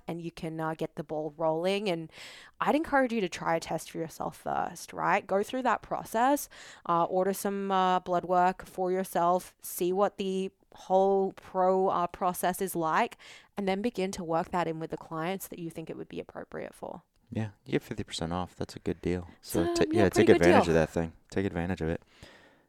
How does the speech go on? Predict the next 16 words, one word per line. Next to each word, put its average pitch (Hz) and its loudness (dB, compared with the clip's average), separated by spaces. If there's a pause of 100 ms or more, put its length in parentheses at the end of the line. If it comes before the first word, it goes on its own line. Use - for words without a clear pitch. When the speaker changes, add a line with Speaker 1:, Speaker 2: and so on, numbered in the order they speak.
(220)
Speaker 2:
Um, 90 2 (720)
yeah, 151 4
I - -20
think 175 -4
that's - 0
it. 139 4 (680)
Speaker 1:
I - -20
think 285 -14
so 302 -8 (140)
Speaker 2:
Yeah, 113 -2
I 107 0
Speaker 1:
too. - -4
Speaker 2:
think 113 -6
that's 107 -4
it. 110 -2 (240)
Um, 95 0